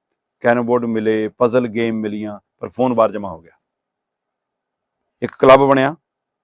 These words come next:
ਮੈਂ ਦੇਖ ਰਿਹਾ ਸੀਗਾ, ਉਹ ਕਹਿੰਦੇ ਜੀ ਅਸੀਂ ਆਫਲਾਈਨ ਕਲੱਬ ਬਣਾਇਆ, ਇਹ ਬਾਹਰਲੇ ਮੁਲਕ ਦਾ,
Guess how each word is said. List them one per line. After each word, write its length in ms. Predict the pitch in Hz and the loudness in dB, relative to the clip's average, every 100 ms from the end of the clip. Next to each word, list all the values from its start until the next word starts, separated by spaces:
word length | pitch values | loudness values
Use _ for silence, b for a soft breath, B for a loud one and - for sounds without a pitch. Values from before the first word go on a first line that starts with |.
| _ _ _ _ _ _ | _ _ _ _ _ _
ਮੈਂ 80 | 120 | -2
ਦੇਖ 200 | 117 117 | -2 0
ਰਿਹਾ 120 | 131 | 0
ਸੀਗਾ, 200 | 123 123 | 0 2
ਉਹ 80 | 135 | 2
ਕਹਿੰਦੇ 280 | 117 127 135 | 2 -4 -4
ਜੀ 180 | 127 131 | -2 -4
ਅਸੀਂ 180 | - - - | -6 -4 4
ਆਫਲਾਈਨ 440 | 127 120 131 131 | 4 4 0 0
ਕਲੱਬ 260 | - 127 117 | 2 4 4
ਬਣਾਇਆ, 420 | 117 120 113 139 _ _ _ _ _ _ _ _ _ 113 | 2 4 4 2 _ _ _ _ _ _ _ _ _ -4
ਇਹ 200 | 113 95 | -4 2
ਬਾਹਰਲੇ 340 | 110 120 127 | 4 4 4
ਮੁਲਕ 340 | 117 120 - | 0 0 0
ਦਾ, 240 | 120 117 | 4 4